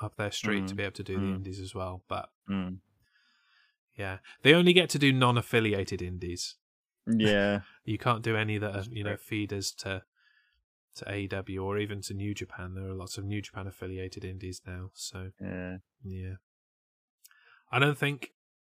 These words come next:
Speaker 1: there's a, a correct answer for
Speaker 2: No.
Speaker 1: F T R. I think they've just gotta do what, do what's in their heart, go back to
Speaker 2: Yeah.
Speaker 1: W W E if they enjoyed that more, or stay in A E W if they're happy to just collect a paycheck and wrestle once every six months.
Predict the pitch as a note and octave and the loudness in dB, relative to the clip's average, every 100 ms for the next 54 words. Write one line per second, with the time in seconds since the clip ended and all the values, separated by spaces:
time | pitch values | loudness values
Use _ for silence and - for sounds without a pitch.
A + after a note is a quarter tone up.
0 | _ _ - C3 C3 B2+ B2 - - A#2+ | _ _ -12 -4 -2 0 -2 -4 -8 -4
1 | - A#2+ - - G#2 G2+ - G2+ - _ | 4 4 4 0 -4 -4 -4 -6 -8 _
2 | C3 B2 - B2+ B2 A#2+ A#2 A#2 A2+ A2 | -18 -18 -10 0 4 8 8 8 8 6
3 | G#2+ G#2 A2 G#2 G#2 G#2+ G#2+ A2+ G#2+ - | 2 -4 -6 -6 -6 -6 -6 -4 -4 0
4 | A#2 A2 G#2+ - _ _ _ _ _ _ | 2 2 0 -4 _ _ _ _ _ _
5 | _ _ - E3 E3 D3 C3+ C3 A#2 G#2+ | _ _ 8 8 8 6 4 6 6 8
6 | A2+ A2 - - C3 A#2+ A#2 A2+ A2 - | 8 6 -2 -14 2 4 6 6 4 -2
7 | A2+ G#2 - G2+ G2 A2+ A2 A2 A2+ A2 | -2 -2 -4 0 2 2 2 2 2 2
8 | - A2 A2 G#2 G#2+ G#2 G#2+ G#2+ G#2 G#2+ | 0 -2 -2 -2 -2 -2 -2 -2 -2 0
9 | A2 A2 A2+ G#2+ - A#2 A#2+ A#2+ A#2+ A#2+ | 0 0 -2 -4 -2 0 2 4 4 4
10 | A#2+ B2+ B2+ - A#2 A#2+ B2 B2+ B2 B2+ | 2 2 0 0 0 0 -2 -4 -2 -4
11 | - - B2+ B2+ - - B2+ B2 B2+ A#2+ | -6 -2 0 0 -4 0 2 2 -2 -2
12 | C3 C3 B2+ C3 B2+ C#3 B2+ B2+ B2+ B2+ | -4 -4 0 0 0 -2 -2 -2 -2 0
13 | B2 C3 - C3+ C3 - | 0 -2 -2 0 0 -4